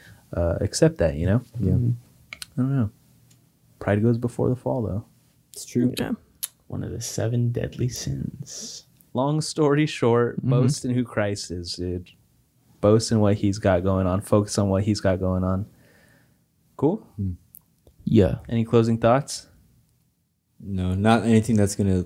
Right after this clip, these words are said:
Speaker 2: let us leave soon. We'll be here for four more hours.
Speaker 4: <laughs>
Speaker 2: There's a lot, too. The more we talk about it, the more that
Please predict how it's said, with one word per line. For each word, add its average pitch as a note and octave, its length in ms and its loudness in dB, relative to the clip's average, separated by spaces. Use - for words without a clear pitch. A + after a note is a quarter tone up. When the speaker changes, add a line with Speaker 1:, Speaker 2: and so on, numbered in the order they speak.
Speaker 2:
let G2+ 140 2
us F2+ 160 0
leave F#2+ 280 0
soon. F#2 420 -4
We'll A2+ 140 2
be G#2+ 140 6
here G2+ 100 8
for F#2 160 -6
four F#2 320 -2
more F2+ 180 -2
hours. F#2 380 -4
Speaker 4:
<laughs> - 240 -6
Speaker 2:
There's E3 120 2
a A#3+ 60 2
lot, C3+ 320 0
too. D#3 160 2
The A#2 60 0
more C#3+ 120 0
we G3 60 2
talk B2+ 260 0
about D3 160 2
it, B2+ 80 0
the G2+ 60 -2
more G2+ 220 0
that G2 220 -2